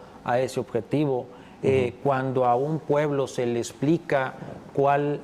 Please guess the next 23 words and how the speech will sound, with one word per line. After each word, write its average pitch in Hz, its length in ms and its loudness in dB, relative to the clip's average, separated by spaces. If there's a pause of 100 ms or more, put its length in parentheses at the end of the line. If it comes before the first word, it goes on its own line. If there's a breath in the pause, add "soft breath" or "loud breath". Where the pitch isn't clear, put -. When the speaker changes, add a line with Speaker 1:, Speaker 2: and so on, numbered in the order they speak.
(120)
Speaker 1:
en 131 160 -4
qué 135 160 0
circunstancias 131 840 -2
estamos, 123 560 -2
cuáles 135 360 0
son 147 240 0
las 139 100 2
diferentes 123 540 -2
Speaker 2:
Ujú. 127 80 -2
Speaker 1:
alternativas 123 880 0 (300 loud breath)
y 139 120 -2
que - 140 -2
empiece 147 440 0
a 131 60 0
participar 127 880 -2
y 135 80 -6
consensar, 120 800 -4 (240 loud breath)
podemos 135 420 0
caminar 127 480 -2
hacia 120 260 -4
ese 123 240 -2
rumbo, 143 360 0
Speaker 2:
Ujú. 120 260 0